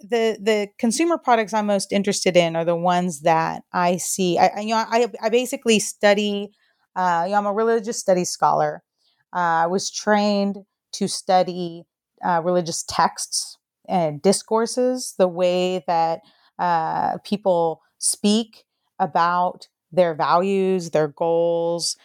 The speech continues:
their beliefs, their practices. And I study yoga wear and the texts printed across yoga wear or other s-, other products and their texts. I study these as, um, religious discourses.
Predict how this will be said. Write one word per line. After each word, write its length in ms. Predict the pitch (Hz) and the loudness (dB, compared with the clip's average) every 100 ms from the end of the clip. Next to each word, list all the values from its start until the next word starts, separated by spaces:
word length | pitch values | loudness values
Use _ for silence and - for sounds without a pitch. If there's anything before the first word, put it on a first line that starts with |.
| _ - | _ -2
their 380 | 170 165 156 | 0 2 0
beliefs, 640 | 151 170 160 175 180 - - | 0 0 2 2 0 0 -2
their 120 | 151 | -2
practices. 760 | - 170 - 180 185 185 - - _ _ _ _ | 0 0 0 -2 2 2 -2 -10 _ _ _ _
And 400 | 214 208 202 196 - | -4 0 2 0 -2
I 360 | 202 220 233 | 0 0 0
study 600 | 240 - - 214 208 196 160 | -4 -4 4 6 6 -2 -2
yoga 300 | 220 320 247 | 0 0 -2
wear 380 | 160 151 147 147 | 0 0 0 -2
and 140 | 170 | 0
the 60 | 175 | 0
texts 500 | - 190 - - - | 4 2 2 -8 -8
printed 340 | - 185 175 | -4 0 0
across 400 | 175 175 165 - | 2 2 2 0
yoga 240 | 214 233 | -2 0
wear 340 | 185 160 151 147 | 0 0 0 0
or 220 | - 165 | -2 0
other 180 | 175 175 | 0 0
s-, 140 | - _ _ | -4 _ _
other 280 | - 185 185 | -4 2 2
products 880 | - _ 196 202 196 170 160 - - - | 2 _ -2 0 0 -2 -4 -4 -4 -2
and 400 | 180 170 165 156 | 0 0 0 -2
their 180 | 160 151 | -2 -2
texts. 640 | - 190 180 - - - _ - - | 0 2 2 -2 -6 -6 _ -20 -4
I 80 | 208 | -4
study 280 | 208 247 233 | 0 0 2
these 220 | 214 208 | 0 -2
as, 460 | - 190 190 180 170 _ _ _ - | 0 2 2 -2 -6 _ _ _ -6
um, 500 | 185 170 160 156 180 | -2 0 -2 -8 -6
religious 440 | 196 208 185 185 | 0 0 0 -6
discourses. 840 | - 180 - - - - - - | 0 0 0 -6 -6 -8 -6 -10